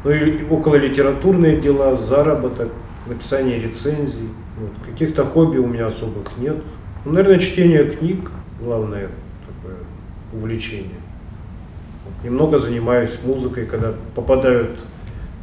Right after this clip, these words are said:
музыканты, которые близки мне эс-, эстетически.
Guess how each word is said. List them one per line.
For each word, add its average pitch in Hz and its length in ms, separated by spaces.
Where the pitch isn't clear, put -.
музыканты, 139 560
которые 107 880
близки 131 400
мне 117 240
эс-, 107 80
эстетически. 117 880